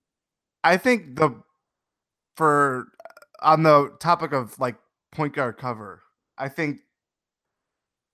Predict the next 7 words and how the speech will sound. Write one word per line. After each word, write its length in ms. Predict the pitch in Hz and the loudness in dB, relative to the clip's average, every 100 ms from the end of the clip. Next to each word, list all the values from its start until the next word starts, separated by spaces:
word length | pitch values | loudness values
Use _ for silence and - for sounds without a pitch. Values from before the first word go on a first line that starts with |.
| _ _ _ | _ _ _
that's 320 | 151 151 - 160 | 0 0 0 -8
where 340 | 143 143 143 | 0 2 4
they 380 | 131 135 131 117 | 2 0 -2 -6
see 680 | - - - 139 131 123 110 107 _ | -8 -8 -6 -6 -4 -4 -6 -10 _
Dante 420 | 131 117 117 123 101 | -2 0 0 -4 -10
fitting 340 | - 101 95 | -10 -14 -14
in. 220 | 76 76 | -18 -20